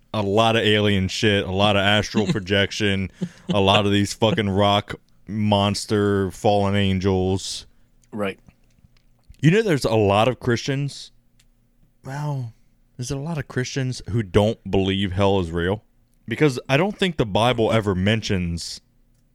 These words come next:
Speaker 1: hell per se.
Speaker 2: Oh, it just mentions
Speaker 1: the lake of fire.
Speaker 2: And God,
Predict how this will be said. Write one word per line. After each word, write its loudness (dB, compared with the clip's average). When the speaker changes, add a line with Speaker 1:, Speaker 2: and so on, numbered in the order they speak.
Speaker 1:
hell 0
per -2
se. -4
Speaker 2:
Oh, -4
it -2
just -6
mentions -4
Speaker 1:
the -4
lake -2
of -6
fire. 0
Speaker 2:
And -2
God, 0